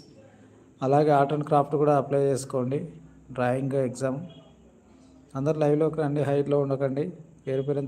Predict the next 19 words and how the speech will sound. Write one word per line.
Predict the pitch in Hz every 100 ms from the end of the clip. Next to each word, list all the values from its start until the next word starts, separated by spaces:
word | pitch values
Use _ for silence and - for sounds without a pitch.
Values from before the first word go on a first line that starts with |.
| 135
ధన్యవాదాలు. | 139 139 139 135 139 139
రండి | 131 135 139 131
లైవ్లోకి | 131 135 131 135
రండి, | 123 143 -
సపోర్ట్ | - - 139 139
చేయండి | 135 131 147 147
గాయ్స్. | 135 131 135 - - - - - - _ -
అలాగే | 139 147 151 147
నా | 139 139
ఛానల్ | 139 139 143
కూడా | 147 143
ఒకసారి | 127 131 127 139
చెక్అవుట్ | 127 131 131
చేయండి. | 131 127 139 185 - -
ఏమైనా | 127 135 139
వీడియోలు | 131 135 139
నచ్చితే | 131 131 151 156 120 131 - -
చూడండి | 139 139 139 127
ఒకసారి. | - 123 139